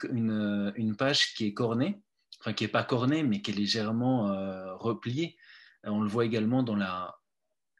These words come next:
dans la consultation d'ouvrages, de n'importe quel ouvrage numérique.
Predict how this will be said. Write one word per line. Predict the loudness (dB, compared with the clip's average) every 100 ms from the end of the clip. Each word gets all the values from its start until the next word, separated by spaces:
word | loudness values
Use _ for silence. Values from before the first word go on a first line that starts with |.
| -14
dans | -4 0 2
la | 2
consultation | 2 -2 0 -2 -2 0 0 -2 -6 -14
d'ouvrages, | -6 -2 2 2 2 -2 -2 -2
de | -4 0
n'importe | 0 0 -4 -6
quel | -4
ouvrage | -2 -2 -2 0
numérique. | 2 4 2 -2 -10